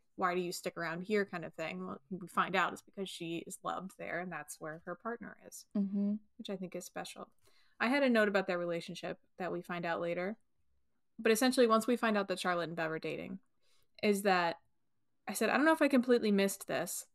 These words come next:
Speaker 1: like, if there was any, like, clues dropped that I just
Speaker 2: I,
Speaker 1: completely
Speaker 2: I
Speaker 1: missed." But if I did, it's just clever writing, or if I didn't miss any clues and there
Speaker 2: Mm-hmm.
Speaker 1: were no clues, it's clever writing because Opal didn't have any clue.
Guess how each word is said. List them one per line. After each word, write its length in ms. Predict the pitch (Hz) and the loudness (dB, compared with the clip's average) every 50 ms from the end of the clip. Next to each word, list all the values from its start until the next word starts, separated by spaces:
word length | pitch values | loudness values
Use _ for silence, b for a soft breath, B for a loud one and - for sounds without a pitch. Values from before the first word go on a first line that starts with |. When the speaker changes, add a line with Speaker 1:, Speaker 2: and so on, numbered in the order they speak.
| _ _ - | _ _ -6
Speaker 1:
like, 240 | - 196 175 180 - | -4 -4 -4 -2 0
if 160 | 170 196 - | -2 0 2
there 180 | - 196 185 185 | 2 4 4 4
was 160 | 185 185 - | 2 0 -2
any, 180 | 190 175 175 175 | -2 -4 -4 -6
like, 240 | 175 175 170 - - - | -6 -6 -8 -8 -12 -14
clues 420 | - - 196 175 175 180 185 190 - | -8 -4 -2 0 0 0 0 -2 0
dropped 360 | - 214 202 202 208 202 - | 2 2 4 4 2 0 -4
that 120 | 190 180 | -6 -4
I 80 | 180 175 | -2 0
just 120 | 180 196 | 0 2
Speaker 2:
I, 80 | 196 190 | 2 2
Speaker 1:
completely 240 | 202 190 202 196 202 | 2 2 4 6 6
Speaker 2:
I 280 | 196 233 226 - - - - | 6 6 6 4 0 -4 -6
Speaker 1:
missed." 480 | 175 165 175 220 254 - - - - _ _ _ _ _ _ _ _ _ _ _ _ _ _ _ _ _ _ _ _ _ _ _ _ _ _ _ _ _ _ _ _ - | -6 -4 -2 -4 -4 -6 -8 -12 -14 _ _ _ _ _ _ _ _ _ _ _ _ _ _ _ _ _ _ _ _ _ _ _ _ _ _ _ _ _ _ _ _ 0
But 180 | 240 240 233 - | 2 4 6 6
if 160 | 240 240 247 | 6 6 6
I 100 | 220 214 | 2 4
did, 440 | 196 240 254 247 214 208 202 202 - | 6 8 8 8 8 6 2 2 2
it's 260 | - 214 208 - - | 0 0 0 2 2
just 200 | - 233 220 - | 0 0 0 0
clever 320 | - 247 226 208 208 202 190 | 0 2 4 4 4 4 4
writing, 420 | 196 196 202 208 202 196 190 - - | 4 4 4 4 4 2 0 2 2
or 80 | 208 | 0
if 100 | 208 - 220 | 2 2 2
I 60 | 208 | 2
didn't 340 | 196 202 254 233 240 208 - | 4 4 4 2 2 2 0
miss 200 | 185 196 190 - | 0 0 0 -2
any 160 | 185 180 180 | -4 -6 -8
clues 240 | - - 165 233 220 | -6 -2 -2 0 2
and 80 | 220 226 | 4 4
there 60 | 226 | 6
Speaker 2:
Mm-hmm. 80 | 233 - | 6 6
Speaker 1:
were 100 | 202 196 | 6 4
no 140 | 185 165 160 | 4 2 -2
clues, 300 | - - - - - - - | -6 -6 -8 -8 -8 -6 -6
it's 120 | 208 - | -8 -6
clever 340 | - - 254 254 226 208 190 | 0 2 4 4 4 4 4
writing 360 | 208 220 220 202 180 180 175 | 4 4 4 4 2 2 0
because 300 | 170 185 - 208 190 - - | -2 -2 -2 -2 -4 0 2
Opal 260 | 214 214 214 196 190 | 2 2 4 2 0
didn't 220 | 185 - 170 165 175 | 0 0 -2 -4 -6
have 180 | 170 165 - | -8 -8 -10
any 140 | 156 143 - | -10 -12 -14
clue. 160 | - - - | -12 -12 -12